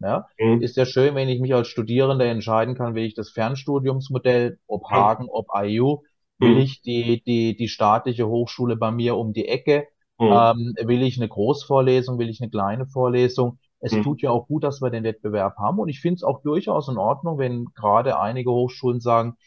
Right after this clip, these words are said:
Speaker 1: wir gehen wieder zurück in die Lehre in der Präsenz. Also
Speaker 2: Mhm.
Speaker 1: ich bin da selbst ein, ein, ein, äh, ich sag jetzt mal in Anführungszeichen salopp Opfer, weil ich wieder sehr viel Präsenzvorlesung habe.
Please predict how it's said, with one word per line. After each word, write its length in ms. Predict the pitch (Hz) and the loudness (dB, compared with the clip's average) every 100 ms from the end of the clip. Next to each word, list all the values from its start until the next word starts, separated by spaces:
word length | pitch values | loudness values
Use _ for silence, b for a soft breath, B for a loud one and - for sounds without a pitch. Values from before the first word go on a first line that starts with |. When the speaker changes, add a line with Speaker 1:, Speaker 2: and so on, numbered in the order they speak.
| _ _ | _ _
Speaker 1:
wir 120 | 110 | 0
gehen 180 | 120 113 | 0 0
wieder 220 | 120 - | 0 -2
zurück 260 | - 123 123 | 0 -2 -2
in 100 | 107 | -4
die 100 | 101 | -2
Lehre 420 | 101 110 120 113 | 0 2 0 0
in 100 | 104 | -2
der 100 | 101 | -4
Präsenz. 640 | 98 95 107 131 269 - - | -4 -4 -2 -4 -6 -12 -12
Also 200 | 92 120 | 2 4
Speaker 2:
Mhm. 80 | |
Speaker 1:
ich 140 | 113 117 | 4 0
bin 120 | 123 | 2
da 100 | 110 | 0
selbst 520 | - 117 - - - | 2 2 2 -2 -6
ein, 220 | 127 123 | -4 -4
ein, 240 | 120 123 123 | -2 -4 -2
ein, 300 | 117 123 120 | -2 -4 -4
äh, 340 | 117 117 117 b b b - | -2 0 0 b b b -10
ich 120 | 101 | -2
sag 140 | 151 | 4
jetzt 180 | 135 131 | 4 4
mal 100 | 127 | 0
in 60 | 113 | 2
Anführungszeichen 960 | 117 127 139 123 127 127 123 117 120 | 0 0 2 4 4 2 0 2 0
salopp 380 | 117 113 120 - | 0 0 0 0
Opfer, 440 | 120 131 139 123 117 | -4 -2 -2 0 0
weil 140 | 113 | 0
ich 120 | 110 | -2
wieder 180 | 120 113 | -4 -4
sehr 260 | 113 110 110 | -2 -2 0
viel 140 | 123 | -4
Präsenzvorlesung 1120 | - 107 - 107 123 - 151 143 143 139 143 | -4 -4 -4 -6 -8 -4 -2 2 0 0 -4
habe. 340 | 135 139 143 | 0 0 0